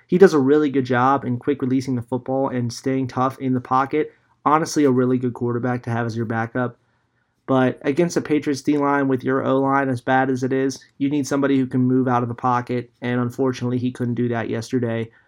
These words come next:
Patriots get a relatively easy win, even with their injuries, twenty-seven thirteen. I wanna start with, you know, the Chargers and the Dolphins comparison, really, between their quarterbacks. So you have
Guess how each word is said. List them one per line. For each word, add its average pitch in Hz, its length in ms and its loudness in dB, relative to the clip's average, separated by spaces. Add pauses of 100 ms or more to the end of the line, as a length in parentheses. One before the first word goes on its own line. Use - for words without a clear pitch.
(160)
Patriots 151 440 0
get 135 160 0
a 127 40 2
relatively 127 520 0
easy 123 320 -2
win, 120 340 -4
even 127 320 0
with 120 200 -4
their 117 180 -4
injuries, 120 500 -4 (100)
twenty-seven 123 560 -6
thirteen. 110 540 -8 (920)
I 175 60 -2
wanna 208 160 2
start 147 340 0
with, 131 260 -2 (840)
you 131 100 -2
know, 120 200 -2
the 120 80 -4
Chargers 117 540 -4
and 110 120 -4
the 110 60 -6
Dolphins 107 600 -10 (180)
comparison, 113 640 -8
really, 107 260 -6
between 104 340 -10
their 107 140 -10
quarterbacks. 110 640 -8 (720)
So - 140 -4
you 139 140 4
have 139 280 2